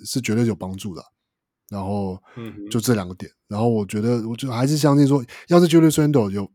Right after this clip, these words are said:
Speaker 1: 有，就说前提是 Julius Randle 有反弹，那我觉得他能，他，他的反弹不只是说他在进攻上，他的那些效-，他的效率可以恢复到一个水准或什么，而是，是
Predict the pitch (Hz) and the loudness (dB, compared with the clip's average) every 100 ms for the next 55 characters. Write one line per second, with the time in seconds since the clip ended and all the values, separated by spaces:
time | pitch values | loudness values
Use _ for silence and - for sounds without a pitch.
0 | 104 107 - - 131 135 127 _ _ - | -8 -8 -8 -10 0 2 0 _ _ -4
1 | 117 135 131 135 127 123 120 104 - _ | 0 2 2 2 2 2 0 -4 -10 _
2 | _ 110 104 98 87 78 65 _ _ _ | _ -6 -4 -6 -6 -16 -18 _ _ _
3 | _ - 127 120 101 98 95 104 104 104 | _ -4 0 0 0 -4 -6 -6 -6 -4
4 | 120 117 107 98 - 127 127 - - - | -4 -4 -4 -6 -4 -4 -6 -12 -8 2
5 | 160 156 107 107 107 139 101 90 110 104 | 4 4 0 -2 -2 -2 -2 -4 -6 -4
6 | 98 92 90 _ _ _ _ _ _ - | -6 -8 -10 _ _ _ _ _ _ -8
7 | 107 110 104 123 110 104 104 101 87 - | -4 -4 0 0 0 -2 -2 -4 -6 -16
8 | _ _ 107 95 95 101 107 - 98 90 | _ _ -8 -6 -6 -6 -4 -2 -2 -4
9 | - 101 - 113 104 104 104 98 92 92 | -8 -6 -2 0 0 -4 -6 -8 -10 -8
10 | 107 95 95 92 90 90 95 92 92 98 | -8 -8 -10 -10 -12 -10 -10 -10 -12 -8
11 | 107 110 104 | -6 -6 -6